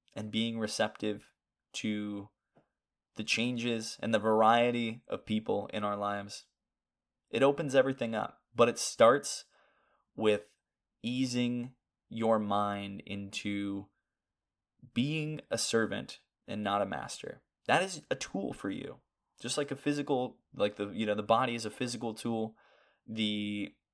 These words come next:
mind is a physical tool, you know, it's, it's made of physical stuff, form, but it is, it is simply a tool. And when you get to the point where the mind isn't an issue, then you're set.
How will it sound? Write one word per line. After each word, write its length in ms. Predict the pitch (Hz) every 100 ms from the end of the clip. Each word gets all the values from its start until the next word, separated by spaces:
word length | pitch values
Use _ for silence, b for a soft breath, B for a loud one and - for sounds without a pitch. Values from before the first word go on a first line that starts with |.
| _ _ -
mind 460 | 104 107 120 120 117
is 140 | 107
a 60 | 98
physical 500 | - 107 104 104 104
tool, 540 | - 107 104 104 -
you 100 | 104
know, 220 | 101 104 117
it's, 160 | -
it's 220 | 98 101
made 280 | 110 117 127
of 240 | 113 104 - b b -
physical 500 | 131 117 110 117 104
stuff, 460 | - 120 139 -
form, 560 | - 127 135 117 127 143 b b b b
but 200 | 107 117
it 200 | 107 113
is, 400 | 127 120 110 - - _
it 120 | 117
is 120 | 117 -
simply 400 | 127 135 127 120
a 60 |
tool. 500 | - 123 131 - - _ _ _ -
And 480 | 110 113 117 110 - _ _ _ _ _ _ _ 117
when 220 | 120 127
you 80 | 123
get 140 | 156
to 80 | 170
the 80 | 156
point 300 | - 147 -
where 120 | 117
the 80 | 110
mind 440 | 107 110 113 113
isn't 240 | 104 110 107
an 140 | 107
issue, 420 | 110 - 139 180 - _ _ _ _ _ _ _ _
then 140 | 147 180
you're 200 | 196 214
set. 380 | - 294 -